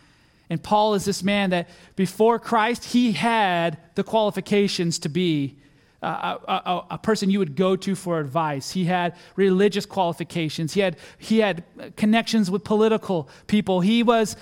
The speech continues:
seen as highly intellectual, highly successful. When he would talk to people, he was the type of person who said,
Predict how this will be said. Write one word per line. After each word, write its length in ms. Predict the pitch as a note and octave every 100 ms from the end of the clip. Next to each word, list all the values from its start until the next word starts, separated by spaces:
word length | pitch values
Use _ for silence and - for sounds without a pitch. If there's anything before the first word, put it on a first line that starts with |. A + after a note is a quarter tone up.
| -
seen 360 | - A#3+ A#3+
as 320 | G#3+ F#3+ F#3 - -
highly 460 | - - A#3 A#3+ A3
intellectual, 880 | G#3+ G3+ G3 - F#3+ F#3+ F#3+ F#3 - _ _ _ _
highly 420 | - - A3 A3
successful. 960 | G#3+ - F3+ - F3+ - - D3 C3 - _ _ _ -
When 120 | G3+
he 120 | A#3
would 100 | A#3
talk 260 | - G#3+ G#3
to 60 | G3+
people, 300 | G3+ G3 F3
he 140 | G#3+
was 80 | G3
the 60 |
type 140 | F#3 G3+
of 80 | F3+
person 200 | G#3 F3+
who 60 |
said, 200 | G3+ F3